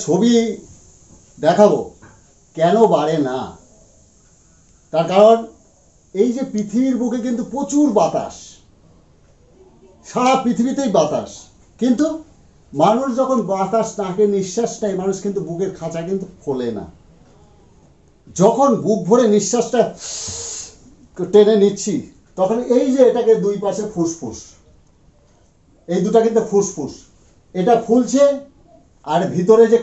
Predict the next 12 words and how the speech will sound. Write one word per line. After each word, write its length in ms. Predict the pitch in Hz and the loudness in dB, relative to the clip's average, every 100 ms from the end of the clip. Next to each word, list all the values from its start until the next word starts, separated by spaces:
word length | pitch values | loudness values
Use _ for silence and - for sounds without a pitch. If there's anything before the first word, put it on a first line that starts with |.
| - | 0
খাঁচাটা 400 | 180 202 226 220 202 | 0 2 4 4 4
আছে, 200 | - 139 - _ _ _ _ _ _ _ _ - | -2 -10 -14 _ _ _ _ _ _ _ _ -14
এই 80 | 175 | -6
খাঁচাটাও 400 | 170 180 202 220 220 | -2 -2 0 0 2
কিন্তু 160 | 214 156 | 0 -2
বৃদ্ধি 320 | 156 180 170 180 | -2 -2 -2 -2
পাচ্ছে। 300 | 131 - 117 101 - _ _ _ _ 180 | -2 -4 -16 -20 -20 _ _ _ _ -4
তার 140 | 196 247 | -2 -2
সাথে 180 | 247 233 | 0 2
হচ্ছে 200 | 220 - 240 | 2 0 -6
কি, 80 | 269 254 - _ _ _ | -8 -10 -14 _ _ _
আমরা 300 | 147 196 220 | 0 4 6